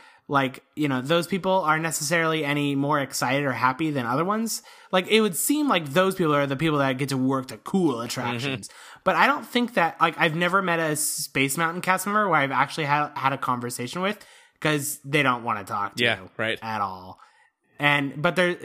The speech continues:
Speaker 1: 'cause it seems like they're running, like, an operation. They're very serious about it. And you can't really chat with any cast members that are in the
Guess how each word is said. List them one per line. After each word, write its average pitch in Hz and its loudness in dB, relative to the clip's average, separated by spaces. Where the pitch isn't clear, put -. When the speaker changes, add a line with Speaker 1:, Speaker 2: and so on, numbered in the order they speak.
Speaker 1:
'cause 175 0
it 190 -2
seems 277 2
like 185 0
they're 170 4
running, 151 2
like, 151 0
an 139 -4
operation. 120 -4
They're 135 0
very 123 -2
serious 123 -2
about 180 4
it. 208 -6
And 156 0
you 175 -4
can't 220 0
really 185 2
chat 160 0
with 131 -6
any 143 -2
cast 143 -4
members 147 -4
that 135 -2
are 120 -4
in 123 -6
the 110 -6